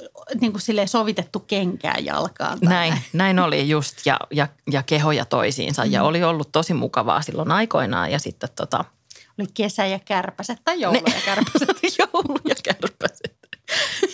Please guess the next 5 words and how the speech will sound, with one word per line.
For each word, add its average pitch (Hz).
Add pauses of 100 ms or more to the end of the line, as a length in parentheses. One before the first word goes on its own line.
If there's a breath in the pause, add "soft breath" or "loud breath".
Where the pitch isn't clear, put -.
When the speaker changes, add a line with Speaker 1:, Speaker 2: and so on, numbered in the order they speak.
Speaker 2:
Ja 226
tota, 175 (440 loud breath)
ja 175
sitten 175 (200)
kaveri 156